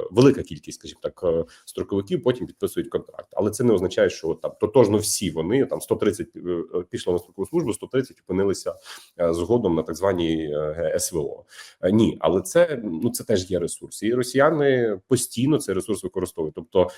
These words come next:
в принципі, навіть свіжі новині про те, що от є осінній призов, так, він дуже доволі таки великий в порівнянні з попередніми, він постійно є зростаючим за чисельністю,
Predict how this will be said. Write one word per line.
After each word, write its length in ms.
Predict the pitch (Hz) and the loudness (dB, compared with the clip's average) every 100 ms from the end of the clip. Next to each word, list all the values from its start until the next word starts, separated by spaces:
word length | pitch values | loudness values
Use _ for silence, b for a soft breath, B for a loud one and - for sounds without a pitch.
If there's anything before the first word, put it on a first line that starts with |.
| B | B
в 80 | - | -4
принципі, 320 | - 117 - | 2 2 0
навіть 260 | 98 92 92 | 0 2 0
свіжі 380 | - 120 101 90 | -2 0 0 0
новині 340 | 90 95 92 | 2 2 0
про 140 | - - | -2 0
те, 140 | 87 | 0
що 180 | - - | -2 -10
от 140 | - | -2
є 160 | 90 80 | 4 4
осінній 380 | 85 - 85 82 | 2 -6 -10 -2
призов, 380 | 160 165 151 - | 0 0 -2 -4
так, 240 | - 82 - | 2 2 2
він 120 | 95 90 | -2 0
дуже 300 | 95 80 80 _ - | 2 0 -2 _ 2
доволі 280 | 113 107 | 6 6
таки 180 | 87 - | 6 0
великий 360 | 87 98 160 180 | 2 2 0 -4
в 40 | |
порівнянні 400 | 139 123 120 113 | -4 0 0 0
з 40 | - | -4
попередніми, 600 | - 95 95 90 87 85 | -4 -2 0 0 -2 -2
він 80 | |
постійно 520 | 85 95 110 87 87 - | -4 -6 -2 0 0 -2
є 240 | 82 82 | -4 -4
зростаючим 640 | 78 95 - - 175 143 131 | 0 -2 0 0 0 -2 -4
за 160 | 110 | -4
чисельністю, 720 | 110 104 107 101 90 - 85 | -6 -4 -2 0 -2 -4 -10